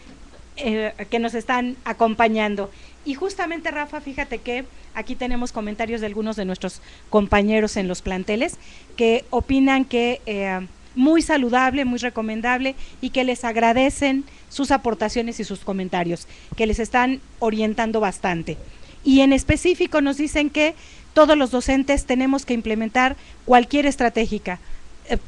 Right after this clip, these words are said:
cualquier, este, estrategia didáctica, perdón. Solamente hay que plantearlo en el plan de unidad didáctica. Así es, no olvidemos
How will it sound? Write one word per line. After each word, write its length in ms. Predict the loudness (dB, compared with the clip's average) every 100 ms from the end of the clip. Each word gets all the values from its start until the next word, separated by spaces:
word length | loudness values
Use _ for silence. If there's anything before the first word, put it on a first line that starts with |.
| 2
cualquier, 480 | 4 6 4 4 2
este, 640 | 0 -2 -6 -10 -8 -8 -6
estrategia 460 | -4 -2 -4 -4
didáctica, 460 | -2 -2 -4 -6 -10
perdón. 320 | -8 -6 -6 -8 -20 -20 -20 -20 -8
Solamente 720 | -2 0 2 2 0 0 0
hay 100 | 0
que 140 | -2
plantearlo 580 | -2 -4 0 0 0 0
en 240 | 0 -2 -4 -10 -12 -20 -20 -20 -14
el 160 | -8 -6
plan 280 | 0 0 0
de 80 | -4
unidad 280 | -2 -2
didáctica. 540 | -2 -2 -4 -6 -6 -10 -10 -8 -2
Así 300 | 0 4 6
es, 180 | 4 2 -2
no 160 | 2
olvidemos 640 | 4 4 4 4 4 0